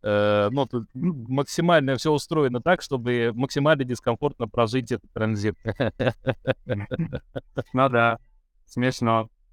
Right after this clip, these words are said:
Speaker 2: Смешная шутка вселенная. Спасибо.
Speaker 1: А вселе-, а вселенная такая: «Это вы сами придумали, не хрена на меня гнать, <laughs> да? Я вам сказала, сидите, отдыхайте, а вы че, Новый год, Новый год?»
Speaker 2: Мгм.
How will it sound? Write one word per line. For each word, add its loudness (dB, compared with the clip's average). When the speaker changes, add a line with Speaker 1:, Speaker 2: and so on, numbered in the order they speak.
Speaker 2:
Смешная 0
шутка -4
вселенная. -2
Спасибо. -4
Speaker 1:
А 2
вселе-, 0
а 2
вселенная 2
такая: 4
«Это 2
вы 2
сами 2
придумали, 0
не 0
хрена 0
на -2
меня -2
гнать, -2
<laughs> -18
да? -2
Я 2
вам 6
сказала, 2
сидите, -2
отдыхайте, 0
а 4
вы 0
че, 0
Новый 0
год, 0
Новый -2
год?» 2
Speaker 2:
Мгм. 0